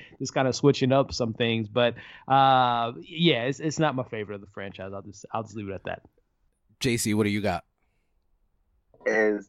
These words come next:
Speaker 3: funny shit 'cause actually being newer than, than the first one, I feel this one feels even more dated. Like, you got Joe Budden being commercial. Like,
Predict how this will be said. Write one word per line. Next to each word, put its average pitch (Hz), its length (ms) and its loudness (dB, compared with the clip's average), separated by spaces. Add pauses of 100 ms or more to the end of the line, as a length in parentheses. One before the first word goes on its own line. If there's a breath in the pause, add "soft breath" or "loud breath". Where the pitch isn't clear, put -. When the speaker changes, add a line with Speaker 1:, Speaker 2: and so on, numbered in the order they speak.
(120)
Speaker 3:
funny 113 200 -2
shit 107 160 -12
'cause 98 180 -6
actually 101 560 -4 (180)
being 117 440 2
newer 117 340 4
than, 98 300 0
than 98 100 0
the 95 100 0
first 107 280 4
one, 90 100 -6
I 87 80 -4
feel 92 260 2 (160)
this 95 220 -2
one 95 140 -6
feels 90 260 0
even 92 220 -4
more 87 180 -2
dated. 92 480 4
Like, - 340 2 (400)
you 104 120 4
got 92 240 4
Joe 101 180 6
Budden 98 400 2
being 95 160 -4
commercial. 92 800 0 (360)
Like, 87 340 0